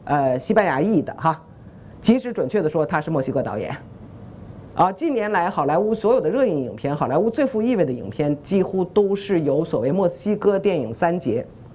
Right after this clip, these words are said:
就是三个墨西哥籍的导演，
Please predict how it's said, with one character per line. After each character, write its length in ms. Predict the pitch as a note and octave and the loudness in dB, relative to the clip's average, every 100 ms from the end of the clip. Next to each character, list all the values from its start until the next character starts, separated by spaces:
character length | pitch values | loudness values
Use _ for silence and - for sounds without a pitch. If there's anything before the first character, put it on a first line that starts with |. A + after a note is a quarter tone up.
| - - | -20 -4
就 140 | F#3+ | -2
是 60 | F#3 | 2
三 180 | A#3+ C4 | 0 0
个 100 | A3+ | -2
墨 160 | F#3 | -2
西 200 | F3 F#3+ | -2 -2
哥 360 | G#3 G3+ G#3 G3+ | 0 2 2 2
籍 360 | G3+ - D3 G#3 | -4 -2 2 4
的 140 | - | 2
导 200 | C#3+ A#2+ | 0 -4
演， 160 | B2+ | -6